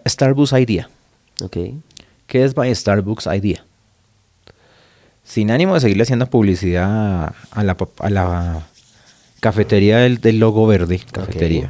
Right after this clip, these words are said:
Speaker 1: nótese.
Speaker 2: <laughs>
Speaker 1: Imagínese que una persona, como todos estamos conectados, todos hablamos de redes,
Speaker 2: Ujú.
Speaker 1: de nodos. Imagínese que una persona tiene una idea. Dice, "Oiga, yo sí soy jugador de, de Pokémon Go.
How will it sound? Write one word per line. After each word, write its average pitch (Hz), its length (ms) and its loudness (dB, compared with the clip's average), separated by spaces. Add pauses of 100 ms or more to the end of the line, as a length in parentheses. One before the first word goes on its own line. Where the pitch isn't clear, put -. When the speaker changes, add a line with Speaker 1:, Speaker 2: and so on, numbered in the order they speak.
Speaker 1:
nótese. - 340 -10 (440)
Speaker 2:
<laughs> 92 520 -8 (1600)
Speaker 1:
Imagínese 165 540 0
que 160 120 2
una 127 180 0
persona, 120 380 0
como 98 220 -6
todos 131 180 0
estamos 139 260 -4
conectados, 107 380 0
todos 117 180 2
hablamos 101 260 0
de 101 100 0
redes, 90 440 -2 (400)
Speaker 2:
Ujú. 90 380 -8
Speaker 1:
de 95 100 -4
nodos. 92 500 -2 (1700)
Imagínese 147 320 0
que 156 100 -2
una 139 120 -2
persona 117 240 -6
tiene 131 180 -4
una 127 140 -2
idea. 139 180 -2 (400)
Dice, - 300 -12
"Oiga, 110 280 -8 (880)
yo 151 140 2
sí 214 80 -2
soy 196 120 -2
jugador 143 440 -2
de, 127 80 -4
de 123 200 -8
Pokémon 110 440 -8
Go. 92 160 -8